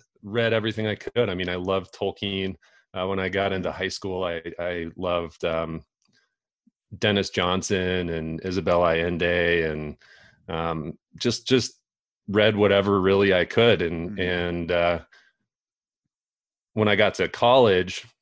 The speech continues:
Speaker 1: uh, and, and how I found Infinite Jest is I, I started, uh, dating this woman my sophomore year of college, and, uh, she was, uh, leaps and bounds,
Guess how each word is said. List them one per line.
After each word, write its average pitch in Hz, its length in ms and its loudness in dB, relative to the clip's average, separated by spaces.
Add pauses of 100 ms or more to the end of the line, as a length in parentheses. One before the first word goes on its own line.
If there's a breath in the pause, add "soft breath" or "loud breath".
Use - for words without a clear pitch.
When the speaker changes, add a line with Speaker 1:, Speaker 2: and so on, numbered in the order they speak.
(220)
Speaker 1:
uh, 95 240 2 (120)
and, 90 340 -8
and 87 160 0
how 95 220 2
I 92 80 4
found 92 260 0
Infinite 90 320 -4
Jest 98 380 2
is 82 140 -6
I, 87 240 0
I 87 120 0
started, 90 540 0 (480 soft breath)
uh, 87 280 0 (400)
dating 101 280 4
this 92 140 -2
woman 92 240 0
my 87 120 0
sophomore 90 440 0
year 87 180 2
of 82 120 -6
college, 98 640 2
and, 82 600 -4 (600)
uh, 82 440 2
she - 200 -6
was, 90 360 -6 (880)
uh, 90 120 4
leaps 120 340 4
and 95 140 0
bounds, 92 540 -2